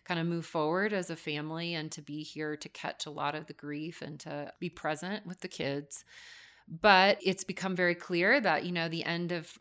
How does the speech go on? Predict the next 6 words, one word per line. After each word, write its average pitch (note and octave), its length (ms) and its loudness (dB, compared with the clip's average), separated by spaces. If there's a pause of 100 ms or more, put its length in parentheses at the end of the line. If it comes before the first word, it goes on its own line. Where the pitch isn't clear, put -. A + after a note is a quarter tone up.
Brant's D#3+ 400 -2
health E3+ 280 0
coverage G#3 440 2
is F#3+ 240 -2
nearing, F#3 580 0
and F3 420 -2